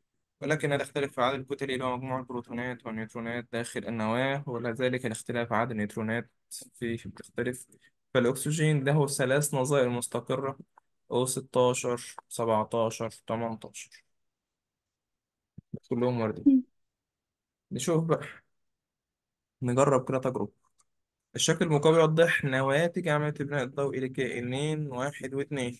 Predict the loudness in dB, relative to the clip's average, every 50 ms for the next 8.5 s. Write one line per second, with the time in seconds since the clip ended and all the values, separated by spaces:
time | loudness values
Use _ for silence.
0 | -16 -12 -8 -4 -2 0 0 0 -2 -2 -6 _ _ _ _ _ _ _ _ _
1 | _ -4 -2 0 0 -2 -4 _ _ _ _ _ _ _ -10 -4 0 2 2 2
2 | 2 2 2 2 2 2 0 2 2 2 2 2 0 0 0 0 0 0 -2 -2
3 | -2 -2 -4 -4 -4 -2 0 2 2 2 2 2 2 4 4 2 2 0 -2 -4
4 | -4 -4 -4 -4 -4 -6 -4 -4 -4 -4 0 0 0 0 0 -2 -4 -4 -6 -6
5 | -4 -2 0 2 2 2 2 2 2 2 0 0 2 0 0 0 -2 -4 -4 -4
6 | -6 -4 -4 -4 -4 -6 -6 -8 -10 -12 -18 _ _ _ _ _ _ _ _ _
7 | _ _ _ _ _ _ _ _ _ _ _ _ _ -18 -16 -8 -2 0 0 2
8 | 2 0 0 -2 -6 -14 -14 -16 -16